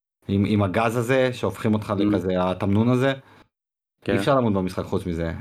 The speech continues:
Speaker 2: וואו,
Speaker 1: אפס
Speaker 2: אחי, אז,
Speaker 1: דמג',
Speaker 2: אז,
Speaker 1: בכל
Speaker 2: אז,
Speaker 1: הכבוד.
Speaker 2: אז, אז אני נהרגתי מלא, אחי.
Speaker 1: לא, אחי,
Speaker 2: אני
Speaker 1: אני, אני, ו-, ואתה זוכר שאני אמרתי לך בתחילת המשחק, איזה באסה שאי אפשר לשנות רמה.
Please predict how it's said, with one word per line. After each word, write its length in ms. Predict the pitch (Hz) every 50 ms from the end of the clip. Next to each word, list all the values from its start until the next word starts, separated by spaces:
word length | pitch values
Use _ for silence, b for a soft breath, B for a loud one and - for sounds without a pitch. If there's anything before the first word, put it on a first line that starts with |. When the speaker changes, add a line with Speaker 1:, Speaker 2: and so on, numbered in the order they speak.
| - - - - _ _ - -
Speaker 2:
וואו, 300 | 101 101 - 95 98 -
Speaker 1:
אפס 100 | - -
Speaker 2:
אחי, 140 | 131 107
אז, 60 | 98 101
Speaker 1:
דמג', 240 | 123 123 110 110
Speaker 2:
אז, 60 | 107 104
Speaker 1:
בכל 140 | 98 104
Speaker 2:
אז, 60 | 117 110
Speaker 1:
הכבוד. 320 | 107 - 117 110 107 101
Speaker 2:
אז, 100 | 101 98 - - - - - _ _ _ -
אז 140 | - 101 95
אני 180 | 95 101 110 113
נהרגתי 420 | 110 107 104 107 117 117 - 110
מלא, 280 | 104 95 92 113 127 110
אחי. 260 | - - - 87 82 - - - - _ _ _ _ _ _ _ _ _ _ _ _ -
Speaker 1:
לא, 220 | 104 123 147 143
אחי, 180 | 123 - - 165
Speaker 2:
אני 120 | 147 104 104
Speaker 1:
אני, 120 | 104 95
אני, 600 | 95 98 98 98 95 92 92 92 92 90 90 - - 90 92
ו-, 120 | 107 107 98
ואתה 460 | 101 107 104 101 101 98 90 - 101
זוכר 200 | 98 98 104 127
שאני 200 | 127 156 139 135
אמרתי 180 | 123 131 131 131
לך 80 | -
בתחילת 360 | 139 120 113 110 - 117 110
המשחק, 560 | 139 123 110 104 104 - 147 143 127 117 - - _ _ _ _ _ _ _ _ _ _ _ _ _ -
איזה 220 | 110 110 117 123
באסה 240 | 117 123 120 - 117
שאי 100 | 110 123
אפשר 160 | 110 110 127
לשנות 380 | 117 107 120 117 113 120 110 113
רמה. 280 | 107 110 117 117 101